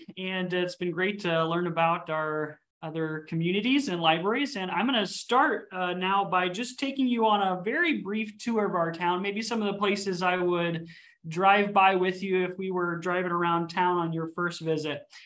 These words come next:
The first place we'd have to go and talk about is the Sandwich Fair. Fun to hear about, uh, your fair there in New Hampshire, and you're gonna hear a little bit more about our fair, uh, in just a few moments. Um,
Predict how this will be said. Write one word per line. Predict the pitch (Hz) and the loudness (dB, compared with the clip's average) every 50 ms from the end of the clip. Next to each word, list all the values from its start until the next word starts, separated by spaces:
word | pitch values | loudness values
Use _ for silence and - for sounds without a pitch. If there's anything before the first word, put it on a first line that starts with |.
| - - - _ _ | -20 -20 -20 _ _
The | - 165 165 165 160 165 - | -4 -2 -2 -2 -2 -4 0
first | - 226 247 247 - - - | 2 2 2 2 0 -2 -2
place | - 190 180 180 180 - | 0 2 4 4 2 2
we'd | 180 175 170 165 | -2 -4 -2 0
have | 165 190 190 185 185 | 2 2 2 2 0
to | 180 165 | -4 -4
go | 165 170 160 156 156 156 | -2 0 0 0 0 -2
and | 156 156 | -4 -2
talk | - 170 156 156 151 | 2 4 4 4 2
about | 160 156 151 147 147 - 139 | 2 2 2 2 2 2 -2
is | 156 151 151 147 | -4 -6 -8 -8
the | 151 156 | -10 -10
Sandwich | 147 - - 175 170 175 170 165 165 165 165 165 - - - | -10 -8 -6 -4 -4 -2 -2 -2 -4 -4 -4 -6 -8 -6 -4
Fair. | 170 156 143 131 120 120 123 123 - - - - - _ _ _ | -2 -2 0 0 -2 -4 -6 -10 -12 -16 -20 -20 -20 _ _ _
Fun | - 170 165 170 165 | 0 0 2 2 2
to | 170 170 | 0 -2
hear | 165 175 175 170 170 | -2 0 0 2 2
about, | 160 160 160 160 160 156 156 151 - - | 4 6 8 8 8 8 6 4 0 -2
uh, | 151 151 | -2 0
your | 147 147 160 170 175 | 0 0 0 0 -2
fair | 165 - - 190 185 185 190 190 190 196 190 165 | -2 -2 0 2 2 4 4 4 4 4 2 2
there | 185 180 185 185 185 | 0 0 2 2 2
in | 180 170 165 165 165 165 | 2 2 0 0 0 0
New | 165 165 165 | 0 0 0
Hampshire, | 175 180 208 208 - - 247 240 220 | 0 -2 -2 -2 -4 -2 0 0 2
and | 170 156 156 156 | 2 0 0 -2
you're | 151 175 170 | -2 -2 0
gonna | 175 170 165 | 0 0 0
hear | 165 165 185 180 175 170 165 165 - _ _ _ - | 0 0 0 0 0 0 -2 -4 -10 _ _ _ -6
a | 160 | 0
little | 170 196 208 202 | 2 4 4 6
bit | 190 185 160 175 | 4 4 2 2
more | 175 175 175 170 | 2 2 2 4
about | 165 160 156 156 | 4 4 4 4
our | 151 151 | 2 0
fair, | 151 - - 165 160 160 165 170 180 - - - - | -2 -4 -4 -2 -2 0 0 -2 -2 -6 -8 -10 -8
uh, | 156 151 151 151 147 | -6 -6 -4 -4 -6
in | 147 151 | -6 -6
just | 156 165 165 - | -6 -6 -6 -6
a | 170 | -6
few | 165 - 170 165 | -4 -2 0 2
moments. | 165 185 202 208 190 185 175 185 - - - - | 4 4 4 4 4 2 0 -2 -6 -8 -6 -2
Um, | 160 165 160 160 160 160 160 160 | 0 0 2 0 0 -2 -4 -4